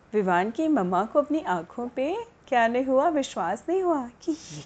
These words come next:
कैसे कर लिया, इतना अच्छा चेंज suddenly मेरे बच्चे के बिहेवियर में आ कैसे गया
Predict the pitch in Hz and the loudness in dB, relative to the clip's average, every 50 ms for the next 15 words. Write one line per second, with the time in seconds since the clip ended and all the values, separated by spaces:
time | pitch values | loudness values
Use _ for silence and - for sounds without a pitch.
0 | - - 214 - - 302 302 - 320 330 339 349 349 370 370 381 - - - - | -14 -14 -14 -10 -10 -10 -6 -2 0 2 2 2 2 2 -2 -4 -10 -18 -20 -20
1 | - - - - - - _ _ - - 220 - - 208 214 294 392 - 233 214 | -20 -20 -20 -20 -20 -20 _ _ -4 -4 -4 -2 -2 -2 0 0 0 2 0 0
2 | - - - 330 349 349 - - 226 240 269 320 - - - - 196 185 185 208 | 0 -2 0 0 0 0 0 -2 -4 -2 -2 -4 -4 -4 0 0 0 2 2 0
3 | 247 294 370 392 349 247 214 214 262 285 262 214 190 - - - 247 269 - - | 0 2 2 4 4 2 2 2 0 2 4 4 2 2 0 -4 -4 -4 -4 -4
4 | 339 339 339 262 208 202 180 196 185 170 170 196 220 247 294 330 - - 180 175 | -2 0 0 2 2 0 0 0 -2 0 0 0 2 2 2 2 2 2 0 -2
5 | 170 170 - - 247 269 - - 359 339 370 381 381 359 | -2 -4 -6 -6 -8 -6 -4 -4 -2 -2 0 0 0 -2